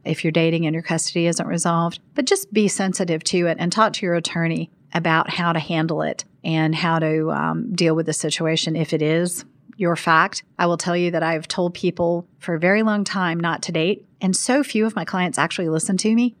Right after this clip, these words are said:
that I'm assuming anybody listening to this podcast is also gonna disregard this advice. So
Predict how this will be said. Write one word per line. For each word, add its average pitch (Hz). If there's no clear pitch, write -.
that 180
I'm 185
assuming 190
anybody 175
listening 175
to 180
this 170
podcast 175
is 156
also 170
gonna 165
disregard 170
this 175
advice. 170
So 190